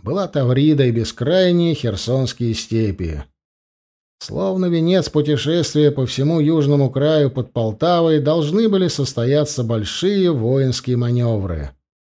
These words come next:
По задумке Потемкина, на огромном поле перед высокими гостями должна была быть воспроизведена знаменитая Полтавская битва с имитацией всех передвижений шведских и русских войск.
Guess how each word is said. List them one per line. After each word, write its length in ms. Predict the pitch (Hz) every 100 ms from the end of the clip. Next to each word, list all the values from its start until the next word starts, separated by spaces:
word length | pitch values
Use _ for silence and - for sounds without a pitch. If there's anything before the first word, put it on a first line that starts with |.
| _ _ _ _ -
По 80 | 82
задумке 460 | 87 92 98 82
Потемкина, 680 | 78 78 110 143 135 135 123
на 140 | 120 131
огромном 580 | 120 151 190 175 165
поле 380 | 131 160 170 151
перед 220 | 143 139
высокими 540 | 127 127 147 156 139 127
гостями 840 | 120 110 - 151 170 160 147 - _ _ _ _ -
должна 560 | 85 123 135 151 214 214
была 320 | 190 190 185
быть 340 | 175 180 175
воспроизведена 1000 | 139 135 - 139 139 127 139 143 156 175
знаменитая 720 | 143 139 147 135 170 190 165 147
Полтавская 800 | 147 135 127 156 - - 139 135
битва 500 | 117 147 127 107 92
с 140 | -
имитацией 720 | 123 117 - 160 147 - 139
всех 340 | 120 143 131 -
передвижений 720 | 123 113 120 113 123 117 104
шведских 680 | - 117 180 - - 151 135
и 20 |
русских 540 | 110 120 110 - 98
войск. 580 | 104 107 98 85 - -